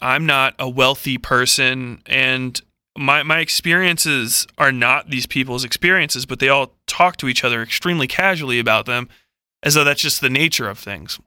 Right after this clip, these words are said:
And so from there on, that sort of mentality is kind of what inspired her to really, like,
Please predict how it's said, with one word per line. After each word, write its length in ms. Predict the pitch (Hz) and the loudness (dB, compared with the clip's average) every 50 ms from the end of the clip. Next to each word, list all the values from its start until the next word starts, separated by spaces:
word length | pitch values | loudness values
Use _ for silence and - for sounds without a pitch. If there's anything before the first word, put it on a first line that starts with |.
| _ _ _ _ _ _ - - - | _ _ _ _ _ _ -12 -8 -6
And 140 | 156 160 - | -4 -2 0
so 120 | - 175 | 0 -2
from 260 | - - 190 175 165 | 0 0 -2 0 2
there 220 | 160 160 170 160 143 | 2 2 2 2 2
on, 320 | 147 170 160 135 131 147 - _ _ _ _ _ _ _ _ _ _ _ _ - | 2 0 0 -2 -4 -8 -14 _ _ _ _ _ _ _ _ _ _ _ _ -4
that 220 | 139 143 147 147 | 0 0 0 0
sort 240 | - - 170 160 147 | 0 0 0 2 2
of 120 | 135 135 147 | 2 2 2
mentality 640 | 139 135 131 127 - - 151 143 139 139 135 127 | 0 0 0 0 0 0 2 2 2 2 2 0
is 100 | 117 117 | -2 -2
kind 260 | - - 160 143 135 131 | -2 0 0 0 2 0
of 80 | 123 | 0
what 160 | - 127 127 - | 2 2 2 2
inspired 720 | 135 135 123 - - - - 139 131 131 131 135 131 131 | 0 0 0 0 0 2 2 2 4 4 2 2 0 -2
her 380 | - - 131 127 123 123 117 110 | -2 -2 -2 0 0 0 -2 -2
to 280 | - - - - 135 | -2 -4 -2 -2 -2
really, 640 | 120 120 120 131 131 135 135 131 131 127 123 123 120 | -2 -2 -2 0 2 2 4 4 2 2 0 -2 -4
like, 420 | - - 131 123 120 117 - - | -4 -2 -2 0 0 -2 -4 -10